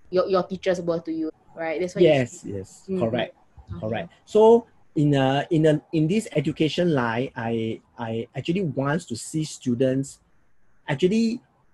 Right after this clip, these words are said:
Speaker 2: uh, getting the knowledge is one thing, but there's one thing I find very important is that I want to see my student from what they don't know what to do,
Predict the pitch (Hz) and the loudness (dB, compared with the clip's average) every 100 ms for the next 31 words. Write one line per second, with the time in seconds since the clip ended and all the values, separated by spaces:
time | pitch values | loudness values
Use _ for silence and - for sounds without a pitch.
0 | _ 117 117 120 - 160 240 143 123 117 | _ -6 -4 -2 0 2 2 4 4 4
1 | 139 117 - 117 120 113 - 117 101 131 | 2 -2 -4 -2 -2 -4 -4 -4 -4 -10
2 | 139 _ _ - 113 - _ _ 123 - | -12 _ _ -10 -8 -8 _ _ -2 2
3 | 160 165 185 185 180 185 - 107 143 156 | 2 2 2 2 2 -2 -2 -6 -2 -2
4 | 127 120 113 117 117 135 127 107 - 107 | 0 -2 -4 -2 -2 -2 -4 -6 -6 -6
5 | - _ - 127 127 131 139 123 - 185 | -6 _ -8 -4 0 0 0 -2 -4 -4
6 | 139 113 - 123 120 123 139 180 _ _ | -2 -4 -8 -4 2 2 0 -4 _ _
7 | _ - 151 131 135 214 131 120 113 147 | _ -2 4 4 6 4 4 0 2 2
8 | 160 175 170 - 107 - 131 202 | 4 4 2 -2 -8 0 0 0